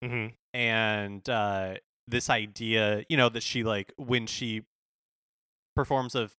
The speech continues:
Speaker 2: powerful attack, all of her hair is gone, so she's naked. Like, that's, like, things that were in the first game.
Speaker 1: Yeah.
Speaker 2: And there was a conversation around it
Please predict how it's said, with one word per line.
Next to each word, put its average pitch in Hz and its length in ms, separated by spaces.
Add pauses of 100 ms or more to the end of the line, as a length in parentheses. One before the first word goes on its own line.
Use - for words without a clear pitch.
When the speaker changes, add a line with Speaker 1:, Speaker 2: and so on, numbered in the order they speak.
Speaker 2:
powerful 117 500
attack, 101 540 (300)
all 120 160
of 113 100
her 117 140
hair 110 540
is 110 140
gone, 101 320
so 110 120
she's 107 440
naked. 113 340
Like, 104 180
that's, 165 240
like, 135 220
things 120 280
that 110 120
were 113 240
in 175 180
the 143 80
first - 320
game. 98 320
Speaker 1:
Yeah. 107 280
Speaker 2:
And 156 100
there 202 100
was 247 220
a 220 60
conversation 147 680
around 107 280
it 107 100